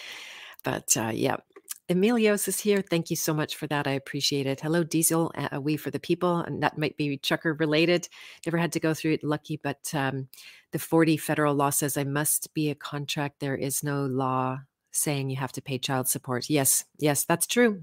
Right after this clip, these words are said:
That's true. I actually got taken to court to have the child support orders undone, and it worked. So there obviously is no law that they have to pay child support. And I just want to make sure you guys know my, uh, my kid's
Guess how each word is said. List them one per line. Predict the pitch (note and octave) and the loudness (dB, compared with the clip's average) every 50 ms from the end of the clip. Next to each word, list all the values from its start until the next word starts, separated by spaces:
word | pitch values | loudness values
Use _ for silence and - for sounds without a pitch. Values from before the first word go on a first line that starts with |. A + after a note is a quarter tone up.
| D3+ - | -4 -2
That's | D#3+ E3+ - - | -2 0 0 0
true. | - - G3 | 2 6 6
I | D#3+ C#3 | 8 6
actually | D3+ D#3 - - D3+ | 6 4 2 2 2
got | D3+ C#3+ - | 2 2 2
taken | - D#3+ - E3 D3+ | 0 0 2 2 0
to | D3 | 0
court | C3+ - - D3+ C#3+ - - - - - - - - - - - - _ | 0 2 2 4 4 2 0 -6 -12 -16 -18 -18 -18 -18 -18 -20 -10 _
to | - - E3+ D3 C#3+ | 4 6 8 8 8
have | D3 E3 D3+ C#3+ C#3+ C#3+ C#3+ - - | 6 6 6 6 6 4 0 -2 -2
the | D3 C#3 | -2 0
child | - E3+ C#3+ C#3 C#3+ | 2 2 2 2 2
support | - D3 - - D3+ C#3+ - - | 0 -4 -2 -2 0 0 0 0
orders | C#3 C#3+ C3 C#3+ C3+ C3+ - - - | 0 0 2 2 2 0 0 0 4
undone, | - E3+ D#3+ D#3+ D3+ F#3 G3 G#3 C3 A2+ C3 D3 - _ _ _ | 4 6 6 6 8 8 8 8 6 4 -2 -6 -10 _ _ _
and | - F#3 G#3 | 6 6 8
it | G3 - | 8 8
worked. | C4 B3+ - - - - | 6 6 4 4 0 -4
So | - - - E3 D3 | -4 0 2 2 4
there | D#3 D#3 | 6 6
obviously | D3+ D#3 D#3 F#3 E3+ - - E3 D#3+ D#3+ | 6 8 8 6 4 4 4 4 4 4
is | D#3 - | 4 4
no | D#3+ D3+ D3 D3 | 2 4 4 4
law | D#3 D3+ C#3+ C3 B2+ B2 C3+ | 4 4 6 6 6 6 4
that | - B2 A#2+ - - | 2 0 -2 -2 -4
they | - B2 C#3+ C3 | -6 -4 -2 -2
have | B2+ - | -4 -4
to | C3 | -6
pay | - C#3+ B2+ B2+ | -4 -2 -2 -2
child | - - C3 C3 C3 | -2 -2 -2 -2 -2
support. | - - - C3+ B2+ C3 - - - - - - - - | -4 -4 -2 -4 -4 -4 -6 -12 -20 -18 -18 -20 -8 -4
And | C#3+ C#3 C3+ | 0 0 2
I | C3+ | 2
just | C3 D3+ D#3 - - | 0 0 -2 -2 -2
want | D3 C#3 - | -2 -2 -2
to | - C#3+ | -4 -4
make | C#3+ C#3 - _ | -4 -4 -4 _
sure | - - - D#3 D3+ C#3+ | -4 -2 0 0 0 0
you | C3+ C3+ | 0 0
guys | - C3 C3+ C3 - D3 | 0 0 0 0 0 0
know | C#3+ C3+ | -2 -2
my, | C3 C3 B2 B2+ C3 B2+ | 0 0 0 0 0 0
uh, | B2+ B2 A#2+ A#2+ C3+ | -2 -2 -4 -4 -6
my | B2 C3+ | -8 -8
kid's | - - D3+ - - - - | -6 -6 -6 -2 -2 -2 -2